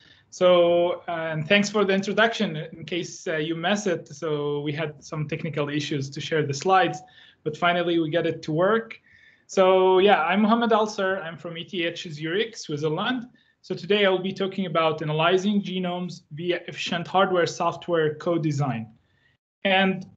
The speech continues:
uh, I'm part of Sapphire Research Group here at E T H Zurich, uh, Department of Computer Science and, uh, Department of Electrical Engineering as well.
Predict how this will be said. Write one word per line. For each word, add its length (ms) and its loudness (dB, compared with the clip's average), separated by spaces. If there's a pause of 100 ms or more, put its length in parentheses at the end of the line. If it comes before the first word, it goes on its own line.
(840)
uh, 260 4
I'm 200 6
part 240 6
of 100 6
Sapphire 340 2
Research 420 -2
Group 480 -2
here 260 -2
at 200 -2
E 60 -8
T 200 -4
H 160 -4
Zurich, 600 -4
uh, 220 -4
Department 540 -2
of 60 -16
Computer 360 -2
Science 680 -4
and, 440 -4
uh, 100 -4
Department 580 -2
of 340 -14
Electrical 560 -2
Engineering 480 -2
as 160 2
well. 380 4